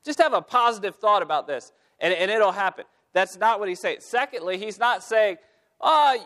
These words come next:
you just need faith in general. Just have, just have some faith and it'll be okay." This is a very specific faith. You have to believe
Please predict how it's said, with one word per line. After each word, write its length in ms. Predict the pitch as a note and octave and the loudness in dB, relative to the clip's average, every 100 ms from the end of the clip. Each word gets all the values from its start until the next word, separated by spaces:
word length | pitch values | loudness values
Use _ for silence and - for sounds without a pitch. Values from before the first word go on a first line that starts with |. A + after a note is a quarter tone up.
| - | -12
you 120 | C4+ | -16
just 200 | D4 C#4 | -16 -12
need 160 | C4+ B3+ | -8 -8
faith 320 | B3 C4 C4+ | -2 -2 -2
in 120 | C4 | -6
general. 380 | A#3 D4+ C#4 E3 | 0 2 2 0
Just 240 | F3 C#4+ | -4 -6
have, 220 | D4 D#4 - G#3 | -2 -2 -4 -10
just 220 | D#4+ F4 | -6 -2
have 160 | D#4 | -2
some 160 | C#4+ F#3+ | -4 -8
faith 320 | - D#4 D#4 A#3+ | 0 0 0 -4
and 100 | A#3 | -4
it'll 120 | C#4+ | -4
be 160 | B3+ B3+ | -2 -2
okay." 400 | A#3+ D4+ G#3 - _ _ _ _ | -2 -2 -2 -6 _ _ _ _
This 180 | C4 C#4+ | -2 0
is 120 | C4 | 2
a 80 | A3 | 2
very 420 | F3 A#3 C#4 C#4+ - | 2 2 0 -2 -12
specific 760 | - A3+ G#3+ B3 B3 A#3+ - _ | -10 -6 -4 0 0 -2 -8 _
faith. 260 | A3+ E3 A#2+ _ _ | 0 0 -2 _ _
You 260 | F#3+ C#4 C4+ | -4 0 2
have 260 | C4+ C4 | 2 0
to 100 | B3 | -4
believe 480 | G3+ G#3 A3 F3+ A2+ | -2 2 2 2 -4